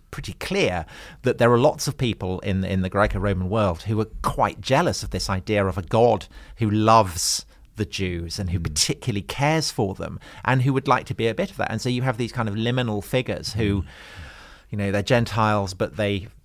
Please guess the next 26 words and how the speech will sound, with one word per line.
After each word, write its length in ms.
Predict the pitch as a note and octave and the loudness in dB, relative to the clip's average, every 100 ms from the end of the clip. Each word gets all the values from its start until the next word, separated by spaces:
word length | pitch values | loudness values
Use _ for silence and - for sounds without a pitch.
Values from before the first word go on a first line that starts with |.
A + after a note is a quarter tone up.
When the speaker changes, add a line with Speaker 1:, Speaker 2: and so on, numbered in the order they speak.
| - | -12
Speaker 1:
kind 300 | - A2 G#2 | -6 -2 -2
of 100 | G2 | 0
would 120 | G2+ G2+ | -2 2
like 200 | G2 E2 | 2 0
to 80 | |
have 200 | F#2 G2+ | -2 -2
a 80 | F#2+ | -2
part 460 | - A2+ G#2+ G2 - | -4 0 0 0 -4
of, 240 | F#2 - - | -6 -8 -10
of 180 | F#2+ | -8
this 220 | - E2 D#2 | -8 -10 -6
kind 200 | F#2+ F2+ | -4 -4
of 100 | E2 | -4
Jewish 440 | F#2+ F#2 E2+ - | -2 -2 -2 -4
vibe. 420 | F2+ E2 E2+ F#2 - - - | -4 -2 -2 -4 -8 -14 -10
Speaker 2:
Yeah. 200 | F2 D2+ | -8 0
Speaker 1:
Uh, 200 | B2+ B2+ - | 4 6 4
uh, 80 | C#3+ - - - - - - | 0 -4 -18 -14 -14 -16 -6
uh, 80 | - - - | -2 0 4
and 140 | E3 | 6
in 100 | E3+ | 8
that 200 | C#3+ E3+ | 6 6
context, 480 | - E3+ C3+ A2+ - | 4 2 2 -2 -4
Paul 300 | - F#3 F#3+ | 2 4 4
turning 380 | - C3+ C3 A2 | 2 0 2 2
up 440 | A#2+ D3+ - - | 2 2 -2 -12